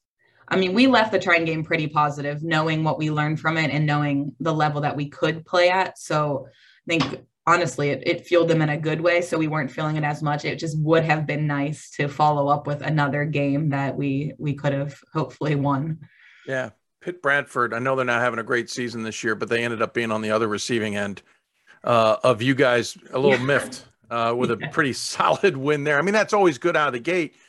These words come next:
Speaker 2: but
Speaker 1: Yeah.
Speaker 2: as you said, can, can you also worry that that will give you a little bit of overconfidence? And, and how much have you dealt with that this year?
Speaker 1: Yeah, for sure. That's some of the teams, like a Pitt Bradford, um, where they're not as skilled this year. We,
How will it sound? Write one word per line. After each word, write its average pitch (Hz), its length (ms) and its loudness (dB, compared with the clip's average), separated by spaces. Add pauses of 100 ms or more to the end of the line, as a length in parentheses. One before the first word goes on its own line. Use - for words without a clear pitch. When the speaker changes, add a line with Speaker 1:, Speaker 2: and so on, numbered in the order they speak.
(380)
Speaker 2:
but 156 140 -2
Speaker 1:
Yeah. 139 160 -4
Speaker 2:
as 160 180 0
you 151 60 -6
said, 147 300 2
can, 151 260 -4
can 160 140 -6
you 151 100 2
also 156 240 4
worry 143 280 2
that 131 160 2
that 135 140 4
will 135 100 -6
give 131 180 -6
you 135 40 -2
a 127 40 -2
little 131 100 -2
bit 127 120 -4
of 120 120 -2
overconfidence? 131 800 -2
And, 123 120 -6 (120)
and 127 160 -2
how 156 160 2
much 156 300 0
have 156 180 0
you 123 100 -6
dealt 113 220 -6
with 107 140 -6
that 104 160 -4
this 110 200 -12
year? 110 180 -12 (720)
Speaker 1:
Yeah, 170 400 2 (180)
for 214 140 -2
sure. 185 320 4
That's 180 320 0
some 220 200 0
of 196 100 0
the 160 400 0 (220)
teams, 170 380 -2
like 175 180 2
a 160 80 -4
Pitt 175 240 4
Bradford, 156 720 -2
um, 147 260 -2
where 151 400 -2
they're 160 160 0
not 160 420 0 (220)
as 147 260 -2
skilled 147 300 -4
this 147 240 -6
year. 147 200 -2
We, 147 380 -2